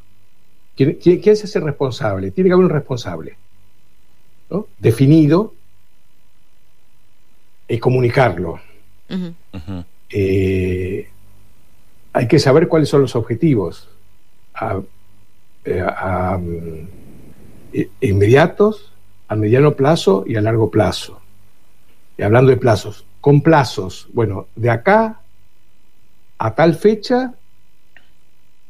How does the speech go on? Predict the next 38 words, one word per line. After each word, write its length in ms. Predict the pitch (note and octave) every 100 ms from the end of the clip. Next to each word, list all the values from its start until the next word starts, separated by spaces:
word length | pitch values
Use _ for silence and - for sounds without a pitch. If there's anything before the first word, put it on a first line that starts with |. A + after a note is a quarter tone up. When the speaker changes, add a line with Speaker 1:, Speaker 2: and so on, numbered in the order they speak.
| -
Speaker 1:
nos 260 | C#3 B2
ponemos 300 | A#2 C#3+ F#3 F3+
como 180 | C#3
objetivo 380 | B2 B2+ C#3+ E3
tal 220 | D3+ C#3
cosa 540 | C3+ G#2 F2+ - A2 -
y 140 | C3+
lo 120 | A#2+ C3+
vamos 280 | E3+ F#3
a 40 | D3+
evaluar 400 | C3 B2+ D3 D3
de 120 | B2+
esta 200 | A#2 -
manera. 540 | A2 G2 F2 D2 C#2+ - - - -
Speaker 3:
Mm. 60 | - F2+ - - - - - -
Speaker 1:
Eh, 420 | - B2+ B2 B2 A2
quizás, 440 | D3 G#3+ G#3+ - - -
digamos, 480 | A#2+ A#2 G#2+ - - - - -
por 180 | F#3 F3+
las 160 | C3+
dudas 520 | A2+ B2 A2 A2 A2+ -
a 80 | -
nuestros 340 | G#2 G2+ A2+ A2
oyentes, 580 | G#2+ B2 G#2+ G2+ - - -
si 280 | - B2+
la 140 | C3+ A2
propuesta 440 | A2+ G#2 D3+ -
nuestra 340 | B2+ D3 - B2
suena 340 | - C#3 C#3
un 120 | B2+
poco 240 | B2+ C#3 B2
ambigua 500 | A#2+ C#3 A#2+ G#2+ A2
en 60 |
el 100 | G#2
sentido 300 | F#2+ G#2 B2
de 60 | A#2+
decir, 140 | A#2
bueno, 320 | B2 A2 G2+